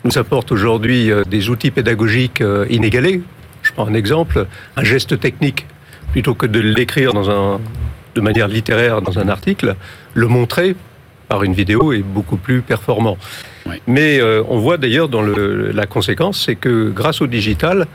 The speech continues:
Speaker 1: euh, notre revue leader, qui est la revue du praticien, qui est la, d'ailleurs la, la revue la plus importante, euh, au plan médical en langue française,
Speaker 2: Mm.
Speaker 1: euh, a ses abonnements qui augmentent de manière rapide depuis qu'on a digitalisé la revue.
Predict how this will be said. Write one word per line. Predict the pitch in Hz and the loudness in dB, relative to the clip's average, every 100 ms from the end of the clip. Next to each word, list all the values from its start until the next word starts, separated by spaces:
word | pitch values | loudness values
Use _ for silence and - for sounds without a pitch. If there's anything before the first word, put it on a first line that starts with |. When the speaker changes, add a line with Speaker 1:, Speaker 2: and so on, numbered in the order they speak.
| - - - - | -14 -20 -10 -2
Speaker 1:
euh, | 104 98 | 0 2
notre | 98 107 110 107 | 2 0 0 2
revue | 110 120 131 | 2 2 0
leader, | 120 123 127 107 | 2 2 2 0
qui | 101 | -2
est | |
la | 98 | -2
revue | 95 | -2
du | 98 | -2
praticien, | 95 104 107 - 175 | -4 -4 -4 -2 -2
qui | 175 - | -2 -2
est | |
la, | 95 95 | -2 -2
d'ailleurs | 92 107 117 | 0 2 2
la, | 98 92 - 107 | 0 -6 -6 -2
la | 104 | 0
revue | 101 104 117 | 0 2 0
la | 104 | 0
plus | 156 135 | 2 2
importante, | 127 131 - 135 120 - | 2 0 0 0 -2 0
euh, | 104 101 107 104 - - - - | 0 2 0 0 -2 -4 -4 -4
au | |
plan | 110 117 | -2 -2
médical | 104 107 110 131 117 | 0 0 0 2 2
en | 98 | 2
langue | 98 90 | 2 0
française, | - 101 156 160 156 104 95 - - - - | 0 0 2 2 2 0 -2 -12 -18 -16 -2
Speaker 2:
Mm. | |
Speaker 1:
euh, | 110 101 98 | 2 2 0
a | - 110 107 95 | -2 0 0 0
ses | - 107 | 0 0
abonnements | 110 117 117 120 | 2 2 2 0
qui | - 110 | 0 0
augmentent | 110 120 139 123 | 2 2 2 2
de | 104 | 0
manière | 107 104 95 | 0 0 0
rapide | 107 175 143 | -2 -2 -2
depuis | 113 113 - | -2 -2 -4
qu'on | - 107 | -2 0
a | 107 113 | 2 0
digitalisé | 98 110 113 101 95 101 120 | 0 0 0 0 -2 0 2
la | 110 | 2
revue. | 101 95 | 0 -2